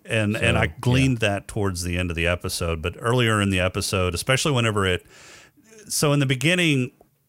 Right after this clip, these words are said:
Speaker 1: just from the, the phaser that they used in that initial attack on Dahj, I figured they were Romulan. And so that, that had me questioning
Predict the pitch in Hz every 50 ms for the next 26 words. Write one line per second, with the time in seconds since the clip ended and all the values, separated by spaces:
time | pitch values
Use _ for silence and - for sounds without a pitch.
0 | _ - - - 139 127 - - 123 113 110 101 95 92 92 95 95 98 90 -
1 | - - 113 117 113 104 110 107 95 98 92 - - 95 92 90 92 92 92 90
2 | 90 92 - - 87 85 90 85 85 85 85 90 90 - - 85 80 - - -
3 | - 98 95 92 - - 87 80 80 76 87 90 90 87 82 80 78 78 78 -
4 | - - - - 90 90 - - - 120 101 104 95 82 90 82 78 76 73 78
5 | 76 76 76 76 76 76 82 92 104 107 - _ _ _ _ _ _ _ - 117
6 | 104 98 98 92 90 87 - - 113 95 107 110 107 98 117 113 107 104 117 107
7 | 98 92 98 95 90 87 - - - 123 - - - - 117 101 95 92 90 87
8 | 87 87 -